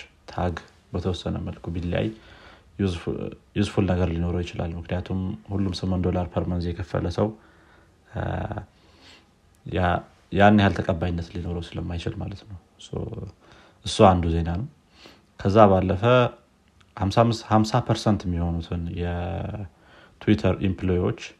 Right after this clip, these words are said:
ሌይ ኦፍ፣ እ፣ እያደረጉ እንደሆነ ተነግሯል። ይሄ የጀመረው አሁን ያ-፣ ያሳለፍነው ሳምንት አርብ ላይ ነው። ሶ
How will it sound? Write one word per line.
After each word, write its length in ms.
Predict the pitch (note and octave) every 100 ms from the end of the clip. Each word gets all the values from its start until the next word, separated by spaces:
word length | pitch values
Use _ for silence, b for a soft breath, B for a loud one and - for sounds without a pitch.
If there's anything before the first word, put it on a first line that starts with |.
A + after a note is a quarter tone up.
| b b b b -
ሌይ 220 | F#2 F#2
ኦፍ፣ 200 | F2+ E2+ - - -
እ፣ 120 | - F2+ E2+ E2 E2+ -
እያደረጉ 440 | F2+ F#2 F2 E2+ E2+
እንደሆነ 300 | E2 E2 E2
ተነግሯል። 440 | E2+ F2+ E2 F2+ - - _
ይሄ 140 | - F#2
የጀመረው 540 | F2+ F2+ E2+ E2 E2+ A2 - - -
አሁን 260 | F2 F2 E2+ E2 _ -
ያ-፣ 220 | E2 F2+ F2
ያሳለፍነው 580 | F#2 F2+ F2+ F#2 - E2+
ሳምንት 360 | F2+ F2+ E2+ - B B B B B
አርብ 200 | G2 F#2
ላይ 180 | E2 E2
ነው። 100 | E2 C3+ _ B B B B B
ሶ 80 | -